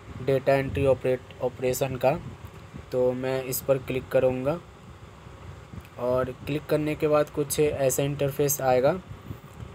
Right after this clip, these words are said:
जिसमें आप वही option देखेंगे हिंदी medium का और English medium का।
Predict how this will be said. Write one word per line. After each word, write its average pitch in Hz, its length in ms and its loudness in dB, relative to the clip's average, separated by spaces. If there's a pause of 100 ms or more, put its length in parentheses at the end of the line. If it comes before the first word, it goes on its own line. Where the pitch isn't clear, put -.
(220)
जिसमें 139 500 -2
आप 135 380 0 (420)
वही 135 200 2
option 139 360 4
देखेंगे 131 460 2
हिंदी 139 380 0
medium 135 400 0
का 147 180 6 (600)
और 131 180 2
English 131 340 -2
medium 131 380 0
का। 143 160 4